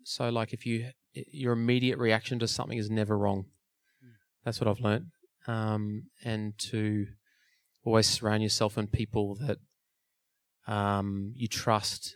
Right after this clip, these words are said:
Speaker 1: And, um, I mean, I mean, these are all obvious things, but, um, they really pay off, I think, in big ways. Um, but that's what I really learned a lot in this process,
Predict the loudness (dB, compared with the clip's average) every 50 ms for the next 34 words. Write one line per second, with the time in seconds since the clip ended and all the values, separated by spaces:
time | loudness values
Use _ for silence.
0 | -12 -8 -4 -4 -2 -2 -2 -4 -6 -6 -4 -4 -2 -2 -2 -4 -4 -6 -8 -10
1 | -12 -12 -12 -10 -10 -10 -10 -10 -10 -6 -4 -2 0 0 0 0 0 0 0 -2
2 | -2 -2 -4 -4 -4 -6 -6 -6 -4 -4 -6 -8 -10 -8 -6 -6 -6 -6 -8 -14
3 | -12 -10 -6 -4 -4 -4 -4 -4 -6 -8 -10 _ _ _ _ _ _ _ _ _
4 | _ _ _ _ -6 -4 -4 -2 0 0 0 0 0 -2 -4 -8 -12 -18 _ _
5 | -20 _ _ _ -4 -2 0 2 2 2 2 2 0 -2 -2 -2 -4 -4 -4 -4
6 | -6 -4 -4 -2 -2 -2 -2 -4 -4 -8 -10 -14 -16 _ _ _ -16 -12 -10 -8
7 | -8 -6 -6 -6 -8 -8 -10 -12 _ _ _ _ _ _ _ _ _ _ _ -20
8 | _ _ _ _ _ _ -4 -2 0 0 0 2 2 2 2 2 2 2 2 2
9 | 0 0 0 -2 -2 -2 -2 -2 -2 -2 -4 -6 -6 -6 -6 -6 -6 -6 -8 -8
10 | -10 -10 -10 -10 -10 -12